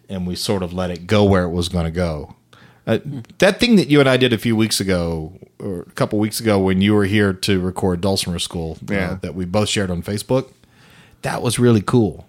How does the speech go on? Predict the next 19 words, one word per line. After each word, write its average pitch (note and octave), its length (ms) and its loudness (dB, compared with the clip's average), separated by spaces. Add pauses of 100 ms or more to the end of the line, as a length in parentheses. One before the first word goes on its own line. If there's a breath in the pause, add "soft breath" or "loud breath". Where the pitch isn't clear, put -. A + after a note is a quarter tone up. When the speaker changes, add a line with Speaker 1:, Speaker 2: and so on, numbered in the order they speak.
(680)
Speaker 1:
And G2 180 2
we C3+ 100 4
need B2+ 200 4
to G2+ 80 0
do G2 160 2
that G2+ 240 0
more F2 240 -2
often, E2 340 -4
where F2+ 140 -4
we G2+ 100 2
both B2 300 2
just C3 220 0
sit C3+ 160 2
down A#2+ 300 0
and G2+ 80 -2
kind G2 240 -2
of E2 200 -8 (580 soft breath)
brainstorm G#2+ 680 0
together E2+ 480 -6